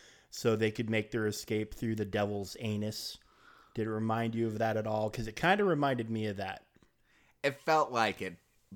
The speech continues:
Speaker 2: But again, this is, like, Marvel, Disney, Star Wars. Now it's all this interconnected beast. And, uh, if you have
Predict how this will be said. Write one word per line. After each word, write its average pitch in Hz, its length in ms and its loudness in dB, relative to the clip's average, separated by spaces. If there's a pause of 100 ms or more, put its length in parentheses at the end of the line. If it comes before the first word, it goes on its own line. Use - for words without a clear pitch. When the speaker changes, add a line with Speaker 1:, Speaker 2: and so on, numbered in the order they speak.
(220)
Speaker 2:
But 135 260 4
again, 139 520 0
this 123 240 0
is, 123 200 -6
like, 120 520 2
Marvel, 113 840 2
Disney, 104 1000 0
Star 107 460 0
Wars. 101 960 0
Now 123 380 0
it's 120 180 -4
all 117 160 2
this 104 200 -6
interconnected 107 800 -6
beast. 101 560 -2
And, 101 480 -4 (1040)
uh, 139 220 6 (180)
if 143 180 6 (1200)
you 175 400 0
have 151 880 4